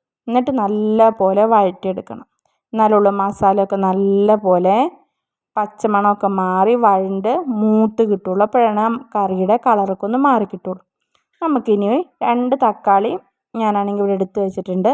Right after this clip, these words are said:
അതും കൂടി ഇട്ട് കൊടുത്തിട്ടുണ്ട്. ഇനിയിപ്പോൾ ഒരു തക്കാളി ഇട്ട് കൊടുത്തിട്ട് ലേശം പുളിവെള്ളം ഒഴിച്ചു കൊടുക്കുന്നവർക്ക് അങ്ങനെ ഉണ്ടാക്കാം കേട്ടോ. ഞാനിവിടെ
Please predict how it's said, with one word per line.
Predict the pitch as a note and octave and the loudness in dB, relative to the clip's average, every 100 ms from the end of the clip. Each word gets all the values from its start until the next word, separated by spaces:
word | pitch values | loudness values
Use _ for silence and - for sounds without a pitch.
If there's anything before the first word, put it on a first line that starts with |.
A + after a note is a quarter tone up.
| F#4 _ _ _ | -2 _ _ _
അതും | B3 A3+ G#3+ | -2 0 2
കൂടി | G#3+ A#3+ | 2 0
ഇട്ട് | A3 | 0
കൊടുത്തിട്ടുണ്ട്. | F#3+ F#3+ F#3 F3+ F#3 F3+ - _ _ B3+ | -2 -2 -8 -6 -6 -6 -10 _ _ -2
ഇനിയിപ്പോൾ | C4+ C4+ C4 | -2 2 2
ഒരു | C4+ C#4+ | 2 0
തക്കാളി | C#4 - A3+ A#3+ | 0 4 4 4
ഇട്ട് | A3 A#3 | 2 2
കൊടുത്തിട്ട് | G#3 G#3+ G3 A#3+ C#4+ B3 | 2 -2 -2 0 0 2
ലേശം | A#3+ B3 C4+ | 2 4 0
പുളിവെള്ളം | B3 A3 G#3+ G#3+ A3 C4 | 2 2 4 4 4 4
ഒഴിച്ചു | A#3 - | 2 0
കൊടുക്കുന്നവർക്ക് | G3+ G3 G3+ G3+ G3+ A#3 | -2 -2 -2 -4 -2 -2
അങ്ങനെ | G#3+ G3 G3 A3+ | -2 -2 -2 0
ഉണ്ടാക്കാം | A3 F#3+ - F#3 | 0 -2 -4 -8
കേട്ടോ. | F3+ G3+ F#3+ _ _ _ _ _ _ - | -2 -2 -4 _ _ _ _ _ _ -6
ഞാനിവിടെ | A#3 A3+ | -4 0